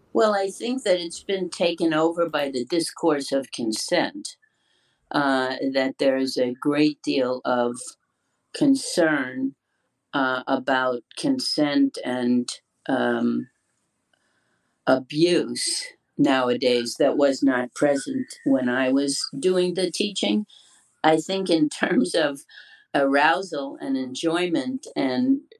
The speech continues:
performance and expectations, that really hasn't changed. Uh, it wasn't very well known, and, you know, there were a few theories and,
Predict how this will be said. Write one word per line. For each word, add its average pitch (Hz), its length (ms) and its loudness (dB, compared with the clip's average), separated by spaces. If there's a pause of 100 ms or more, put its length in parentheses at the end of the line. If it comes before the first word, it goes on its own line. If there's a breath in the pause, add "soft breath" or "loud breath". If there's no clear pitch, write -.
performance 143 1160 0
and 127 380 0
expectations, 208 1160 0
that - 220 0
really 139 320 2
hasn't 135 500 0 (640 soft breath)
changed. 123 800 2 (100)
Uh, 127 400 0
it 135 160 0
wasn't 139 640 0 (640)
very 139 380 2
well 135 280 4
known, 139 480 4
and, 139 300 2
you 156 80 2
know, 131 180 2
there 131 200 2
were 127 140 0
a 123 60 -4
few 135 280 2
theories 131 760 0
and, 123 300 0